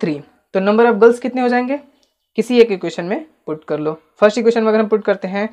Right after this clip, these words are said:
तो X plus Y equals to ten, X की value कितनी आ जाएगी? थ्री। X की value कितनी आ जाएगी? थ्री। तब यहाँ हम solve कर लेते हैं।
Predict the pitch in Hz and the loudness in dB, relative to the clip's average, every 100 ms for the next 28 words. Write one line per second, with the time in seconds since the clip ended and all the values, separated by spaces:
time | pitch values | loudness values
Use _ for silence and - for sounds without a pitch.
0 | - _ - 190 208 - - 196 190 175 | -14 _ -4 2 2 0 -2 0 0 0
1 | 170 185 196 190 - 208 185 214 240 269 | 2 2 0 -6 -4 -6 -2 0 0 -2
2 | _ _ _ _ - 214 - 226 220 220 | _ _ _ _ -4 -4 0 4 6 6
3 | 226 226 220 214 269 - 170 165 139 _ | 2 -2 0 0 -2 -6 -8 -8 -10 _
4 | _ _ _ _ _ _ _ - 214 - | _ _ _ _ _ _ _ -10 -10 -6
5 | 226 214 220 220 220 214 214 254 294 _ | 2 2 2 -4 -4 0 0 -2 -10 _
6 | - 190 143 - _ _ _ 185 175 185 | -8 -6 -6 -10 _ _ _ -6 -2 0
7 | 208 214 214 214 226 214 240 | 0 0 -2 0 0 -2 -6